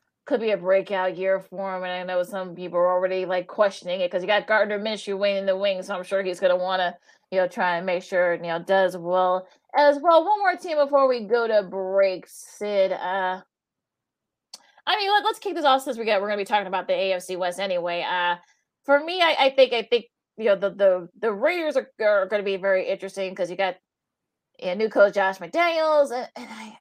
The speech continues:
I, I'm, I'm kinda wondering, you know, you got Davante Adams back via trade, him and, uh, Derek Carr reuni-, reuniting. I mean, I, like I said, I think that the Raiders are gonna be an interesting team for me to watch in that division, especially, especially with,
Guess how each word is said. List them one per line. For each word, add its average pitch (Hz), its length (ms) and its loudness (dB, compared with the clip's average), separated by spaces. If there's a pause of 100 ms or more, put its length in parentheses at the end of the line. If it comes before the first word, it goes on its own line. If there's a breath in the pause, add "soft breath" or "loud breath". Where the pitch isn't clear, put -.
I, 226 200 4
I'm, 220 200 2
I'm 226 120 -6
kinda 285 300 0
wondering, 269 680 -2
you 196 80 -6
know, 180 100 -2
you 180 100 -6
got 226 220 4
Davante 214 520 -2
Adams 233 460 2
back 233 300 4
via 190 220 -2
trade, 233 580 -2 (300)
him 220 280 -2
and, 202 180 -4 (580)
uh, 180 180 0
Derek 185 280 -2
Carr 349 320 6
reuni-, 330 460 -4 (800)
reuniting. 269 760 2 (1500 loud breath)
I 285 100 0
mean, 339 220 -4 (260 loud breath)
I, 208 120 -2
like 262 120 0
I 262 80 0
said, 220 140 0
I 220 120 0
think 277 200 -4
that 214 160 -6
the 190 80 0
Raiders 208 300 -2
are - 20 -8
gonna 190 100 -2
be 190 100 -4
an 180 80 -4
interesting 190 400 -6
team 180 200 -8
for 180 100 -14
me 190 120 -6
to 180 80 -4
watch 180 400 -4
in 196 120 -10
that 196 140 -4
division, 185 340 -2
especially, 170 560 -4
especially 269 300 0
with, 220 160 -4